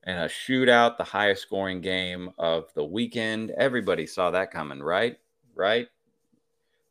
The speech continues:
Deshaun Watson gets knocked out, and he's ready to come back, and he's cleared to come back, but nah, we're good. And,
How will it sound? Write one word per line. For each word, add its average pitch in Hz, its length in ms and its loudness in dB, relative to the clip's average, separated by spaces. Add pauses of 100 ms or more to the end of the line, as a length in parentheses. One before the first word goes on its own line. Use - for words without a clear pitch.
(440)
Deshaun 110 420 0
Watson 117 360 0
gets 104 200 -4
knocked 104 360 -2
out, 107 420 0
and 87 440 -8 (240)
he's 101 360 -10 (100)
ready 107 280 2
to 117 80 -8
come 123 240 0
back, 127 280 2
and 87 80 -8
he's 87 160 -10
cleared 107 280 -2
to - 60 -16
come 110 240 -6
back, 113 260 -2
but 87 100 -6
nah, 101 240 -2
we're 117 180 -2
good. 95 400 0 (100)
And, 85 260 -10